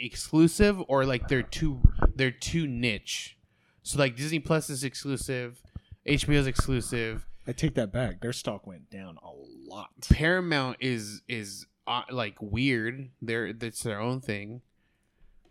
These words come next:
Speaker 2: November, it was, like, almost seven hundred. It's at two eighty, two seventy.
Speaker 1: Damn.
Speaker 2: So it, something happened.
Speaker 1: No, no. Well,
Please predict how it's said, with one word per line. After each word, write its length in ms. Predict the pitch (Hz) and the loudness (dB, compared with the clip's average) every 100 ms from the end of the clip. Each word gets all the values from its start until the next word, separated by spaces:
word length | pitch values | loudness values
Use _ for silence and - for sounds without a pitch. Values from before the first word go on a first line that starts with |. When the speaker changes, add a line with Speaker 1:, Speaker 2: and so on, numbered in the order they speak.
| - | -12
Speaker 2:
November, 560 | 117 113 127 151 175 170 | -8 -4 -2 0 0 0
it 100 | 113 | -2
was, 200 | 107 101 | -6 -8
like, 200 | 90 87 - | -12 -10 0
almost 320 | 139 143 - | 4 4 4
seven 220 | 123 123 | -2 -2
hundred. 340 | 120 135 156 151 | -6 -4 -6 -6
It's 240 | 101 - | -14 -14
at 260 | 110 95 - | -14 -14 -14
two 240 | - 113 | -8 -8
eighty, 300 | 95 85 90 - | -8 -12 -18 -10
two 160 | 127 | -8
seventy. 480 | 110 95 90 80 78 | -6 -8 -10 -14 -10
Speaker 1:
Damn. 140 | 113 113 | -8 -4
Speaker 2:
So 240 | 143 101 | -2 -2
it, 180 | 107 - | -4 -6
something 360 | 147 160 180 | -4 -2 -2
happened. 460 | 139 131 123 101 - - | -2 -6 -8 -10 -10 2
Speaker 1:
No, 160 | 143 | 4
no. 380 | 170 160 131 123 | 4 2 2 -2
Well, 460 | 147 147 147 127 | 2 2 2 -2